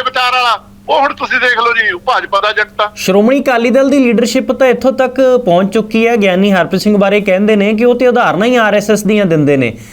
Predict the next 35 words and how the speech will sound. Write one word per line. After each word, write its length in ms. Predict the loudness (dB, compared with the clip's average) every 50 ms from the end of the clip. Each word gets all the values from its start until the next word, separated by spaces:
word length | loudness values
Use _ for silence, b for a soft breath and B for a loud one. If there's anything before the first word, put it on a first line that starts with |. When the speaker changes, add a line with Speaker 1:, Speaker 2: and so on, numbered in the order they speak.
| B B
Speaker 2:
ਜਿਹੜਾ 180 | -2 0 0 2
ਉਹਨਾਂ 160 | 2 2 2
ਨੇ 80 | 2 2
ਭਾਸ਼ਣ 420 | 0 0 0 -2 -2 -2 -2 0
ਦਿੱਤਾ 520 | 0 0 0 0 0 0 2 2 2 0 -2
ਸਨੌਰ 360 | -2 -2 0 2 2 0 0
ਦੇ 120 | 0 0
ਵਿੱਚ, 100 | 2 2
ਜਿਹੜਾ 160 | 2 2 0
ਸਮਾਗਮ 420 | 0 0 -2 -2 0 0 0 0 -2
ਸੀ, 340 | -2 -2 -2 -2 -2 -6 B B B B B
ਉਹ 120 | -2 0 0
ਕਹਿੰਦੇ 280 | 0 0 2 2 0
ਕਿ 100 | 0 -2
ਪਿੱਚ 340 | -4 -2 -2 -4 -2 -4 -4
ਤਿਆਰ 340 | -4 -2 0 0 0 0 -2
ਕਰਕੇ 380 | -2 -2 -2 -2 -2 -2 -2 -2
ਦਿੱਤੀ 340 | -2 -2 -2 -2 -2 -2
ਕੋਈ, 460 | 0 0 0 0 2 2 0 0 0 0
ਅ, 280 | 0 0 -2 -4 -8
ਕਹਿੰਦੇ 320 | -6 -2 -2 0 0 0 0
ਕਿ 80 | 0
ਅਕਾਲ 280 | -2 0 0 0 0 0
ਤਖਤ 180 | -2 -4 -4
ਸਾਹਿਬ 300 | -2 -2 0 0 0 0
ਨੂੰ 120 | 2 0 0
ਹੀ 60 | 0
ਪਿੱਚ 240 | 0 -2 -4 -4 -2
ਦੱਸ 280 | -2 -2 -2 0 -2
ਰਹੇ, 100 | 0 0
ਨਰਾਦਰ 420 | 2 2 2 2 0 0 0 0 0
ਕਰ 200 | 0 0 0 0
ਰਿਹਾ 220 | 2 2 2 2
ਇਹ 80 | 0 0
ਤਾਂ, 220 | -2 -2 -2 -2